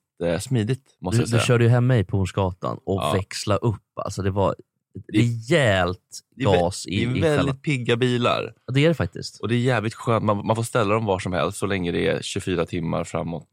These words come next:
Speaker 1: lagligt. Alltså, parkeringsavgiften tar dem. Det är faktiskt sjukt smidigt, men väldigt små, lätta att park-, parkera. Det är fa-, det måste jag säga, det är en av toppengrej faktiskt. Så att, eh,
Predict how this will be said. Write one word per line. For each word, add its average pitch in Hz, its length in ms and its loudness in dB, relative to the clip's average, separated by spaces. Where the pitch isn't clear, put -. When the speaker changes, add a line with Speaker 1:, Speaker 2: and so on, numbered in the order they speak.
Speaker 1:
lagligt. 90 540 -2
Alltså, 87 180 -10
parkeringsavgiften 95 800 -4
tar 95 240 -4
dem. 90 340 -4
Det - 60 -8
är 104 40 -6
faktiskt - 520 -8
sjukt 113 300 -2
smidigt, 87 280 -4
men 87 160 -4
väldigt 95 220 -2
små, 95 340 -4
lätta 95 260 -4
att - 60 -4
park-, - 280 -8
parkera. 85 500 -4
Det - 60 -12
är - 40 -8
fa-, - 380 -12
det 101 80 -8
måste 135 180 -2
jag 107 60 -4
säga, 113 200 -4
det 107 180 -12
är 82 60 -2
en 92 60 -2
av 82 60 -2
toppengrej 76 520 -6
faktiskt. - 360 -16
Så 110 60 -6
att, - 140 -10
eh, 87 100 2